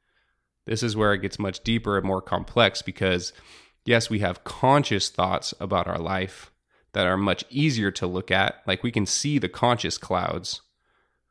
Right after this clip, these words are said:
that are drifting in front of us pretty easily.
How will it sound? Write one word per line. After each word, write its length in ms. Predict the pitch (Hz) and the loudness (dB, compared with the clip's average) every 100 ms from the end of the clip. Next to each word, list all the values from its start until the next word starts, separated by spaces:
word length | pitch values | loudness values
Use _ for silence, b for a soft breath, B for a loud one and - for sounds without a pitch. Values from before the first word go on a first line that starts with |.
| _ _ | _ _
that 100 | 104 | -2
are 80 | 90 | -2
drifting 400 | 95 95 - 92 | 0 -2 -2 -2
in 80 | 87 | -2
front 240 | - 92 | -2 -2
of 80 | 87 | 0
us 140 | 92 | -4
pretty 260 | - 120 92 | 0 0 2
easily. 560 | 67 104 92 90 95 | 0 -2 -2 -6 -8